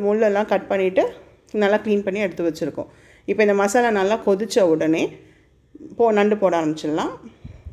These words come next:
எல்லாத்தையும் போட்டு நல்லா ஒரு வாட்டி கலரி விட்டு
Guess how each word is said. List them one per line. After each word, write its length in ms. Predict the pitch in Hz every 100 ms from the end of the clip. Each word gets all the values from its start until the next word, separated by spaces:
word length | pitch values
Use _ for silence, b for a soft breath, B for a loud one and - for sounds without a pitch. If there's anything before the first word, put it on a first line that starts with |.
| -
எல்லாத்தையும் 460 | 196 208 208 240 226
போட்டு 360 | 202 185 - - B B B
நல்லா 300 | 208 208 226
ஒரு 180 | 208 190
வாட்டி 220 | 190 196
கலரி 400 | - 185 196 202
விட்டு 300 | 170 165 -